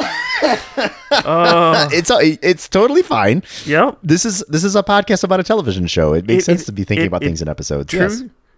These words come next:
Speaker 1: true. Uh,
Speaker 2: Yeah.
Speaker 1: and, and while you're coughing, my brain is still a little hazy from,
Speaker 2: That's fine.
Speaker 1: you know,
Speaker 2: Yes.
Speaker 1: so. Uh,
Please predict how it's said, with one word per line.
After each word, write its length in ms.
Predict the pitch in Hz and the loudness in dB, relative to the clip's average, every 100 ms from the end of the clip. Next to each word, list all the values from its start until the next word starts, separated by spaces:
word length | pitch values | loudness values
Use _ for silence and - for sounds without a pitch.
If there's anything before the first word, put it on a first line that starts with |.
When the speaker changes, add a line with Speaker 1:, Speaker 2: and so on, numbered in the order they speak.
| _ | _
Speaker 1:
true. 380 | - 180 196 240 _ _ _ _ | -2 0 0 -4 _ _ _ _
Uh, 500 | 147 135 127 120 120 | 2 4 4 2 -2
Speaker 2:
Yeah. 80 | - | -6
Speaker 1:
and, 380 | 135 123 131 123 | -6 -6 -8 -8
and 260 | 131 131 131 - | -6 -6 -6 -4
while 220 | 143 143 | 0 0
you're 160 | 156 | 0
coughing, 540 | 160 175 156 190 185 151 | 0 0 0 0 -2 0
my 180 | 143 135 | 0 0
brain 280 | 135 139 | -2 -2
is 100 | 139 | -2
still 200 | - 139 131 | -4 -4 -2
a 60 | |
little 200 | 131 131 | -2 -4
hazy 420 | 120 113 107 113 | -4 -6 -6 -8
from, 520 | 107 - 104 101 101 - - | -10 -10 -10 -10 -12 -16 -6
Speaker 2:
That's 380 | 80 82 - - | -4 -4 -6 -12
fine. 360 | 71 90 101 | -6 -4 -4
Speaker 1:
you 60 | - | -8
know, 80 | - - - | -16 -20 -14
Speaker 2:
Yes. 160 | 104 107 | -10 -10
Speaker 1:
so. 180 | 90 - _ _ _ _ _ - - | -12 -16 _ _ _ _ _ -20 -2
Uh, 140 | 139 | 0